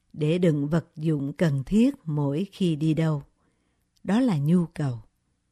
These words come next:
Nhưng có người muốn mua cái xách tay đồ hiệu thật đắt tiền chỉ vì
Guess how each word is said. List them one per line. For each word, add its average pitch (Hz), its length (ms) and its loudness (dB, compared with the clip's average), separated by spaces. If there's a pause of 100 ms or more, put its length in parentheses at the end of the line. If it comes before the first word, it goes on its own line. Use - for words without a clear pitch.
(440)
Nhưng 233 320 8
có 277 180 4
người 175 420 6
muốn 240 320 4
mua 233 220 8
cái 262 160 -2
xách - 320 -8
tay 240 260 0
đồ 165 220 4
hiệu 151 400 2 (420)
thật 185 200 0 (120)
đắt - 320 -4
tiền 160 240 4 (840)
chỉ 202 200 6
vì 170 640 4